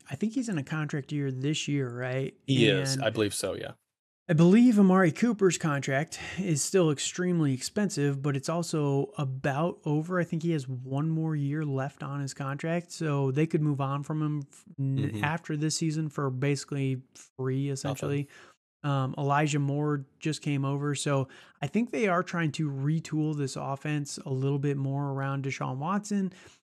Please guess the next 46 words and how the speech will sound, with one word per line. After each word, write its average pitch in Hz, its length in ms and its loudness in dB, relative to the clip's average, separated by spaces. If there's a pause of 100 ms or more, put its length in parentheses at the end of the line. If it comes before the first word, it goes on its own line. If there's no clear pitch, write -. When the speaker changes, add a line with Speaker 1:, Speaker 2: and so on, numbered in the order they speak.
(140)
Speaker 1:
Maybe 170 360 6
Speaker 2:
Mm-hmm. 185 80 4
Speaker 1:
they 175 220 4
keep 180 340 -4
Amari 175 360 0
Cooper. 175 360 -2
Amari 147 300 -2
Cooper 151 300 -2
just 143 180 -4
seems 151 220 -4
to 139 80 -6
not 135 240 -6
be 139 80 -4
loved 135 360 -2
anywhere, 139 440 -2
so 131 320 -2 (380)
I 156 80 2
do 180 220 8
like 165 180 6
Cedric 151 340 4
Tillman. 156 260 2
Speaker 2:
<laughs> 147 40 0
Speaker 1:
I 139 100 0
think 147 220 -4
that 135 280 -2
he's 143 260 -2
got 143 220 -2
Speaker 2:
Yeah. 131 80 -2
Speaker 1:
a - 20 -2
lot 131 220 -4
of 127 240 -10 (540)
potential 160 580 -6
Speaker 2:
Potential. 107 240 4
Speaker 1:
upside 127 420 -6
Speaker 2:
Yes, 135 220 -2
he - 60 -4
Speaker 1:
long - 20 -6
term. - 160 -4
Speaker 2:
does. 151 220 -8 (300)
Speaker 1:
Year 180 240 6
one, 185 260 4
it's 165 100 -2
gonna 165 140 0
be 143 100 0
rough, 143 340 0
but 131 240 0